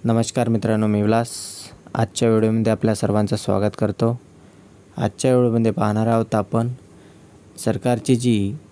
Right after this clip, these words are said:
योजना आहेत, दुकानदार आणि लहान व्यवसाय करणाऱ्यांसाठी खूपच फायदेशीर आहे. या योजनेबद्दल संपूर्ण माहिती घेण्याकरिता या व्हिडिओला संपूर्ण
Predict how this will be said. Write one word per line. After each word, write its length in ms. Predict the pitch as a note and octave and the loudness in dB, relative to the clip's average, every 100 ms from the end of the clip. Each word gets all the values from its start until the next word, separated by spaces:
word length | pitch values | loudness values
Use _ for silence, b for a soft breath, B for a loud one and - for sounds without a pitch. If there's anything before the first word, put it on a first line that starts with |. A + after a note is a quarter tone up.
| - - - - - - - - - - | -20 -20 -20 -20 -20 -20 -20 -20 -20 -6
योजना 500 | A#2+ A2+ A2+ B2 B2+ | 2 4 4 4 2
आहेत, 380 | A2 F#2+ F#2+ - - - - - - - - - - - - | 2 -2 -4 -12 -20 -20 -20 -20 -20 -20 -20 -20 -20 -20 -12
दुकानदार 640 | C3 B2 - A#2 A#2+ B2 A#2 | -6 -4 0 2 4 4 2
आणि 260 | A2+ A2+ | 2 2
लहान 260 | A2 A2 A#2 | 2 2 2
व्यवसाय 420 | A2+ G#2+ - A#2+ | 2 0 0 0
करणाऱ्यांसाठी 960 | - G#2 A2+ A#2+ A2+ B2 G2+ G2 F#2+ G#2+ - - - - - | 0 0 2 2 0 0 -2 -2 -6 -8 -18 -20 -20 -20 -10
खूपच 340 | - C3 B2 - | -6 0 -2 0
फायदेशीर 520 | G2 G2+ G#2+ G2 A#2+ | -2 0 0 0 0
आहे. 200 | A2+ B2 C#3+ - - - B B B - - | 0 -2 -8 -20 -20 -20 B B B -8 0
या 80 | |
योजनेबद्दल 680 | A2+ A2+ A2+ C3+ C3 B2+ C#3 | 2 2 4 2 2 2 2
संपूर्ण 420 | B2+ A#2 A2 B2 | 2 0 2 2
माहिती 400 | B2 G#2+ A2 B2+ | 2 2 0 2
घेण्याकरिता 800 | A2+ A2+ A#2 B2+ A#2 A#2+ A2 G2 G#2 - - B B B - | 2 2 2 0 -2 0 -2 -4 -10 -20 -20 B B B -4
या 100 | A2+ | 0
व्हिडिओला 560 | A2 A2 A#2 A#2 G#2+ G2 B2 - - - - - | 2 4 4 2 0 -4 -8 -20 -20 -20 -10 -4
संपूर्ण 520 | G2 A#2 A#2 A#2+ | 0 0 2 2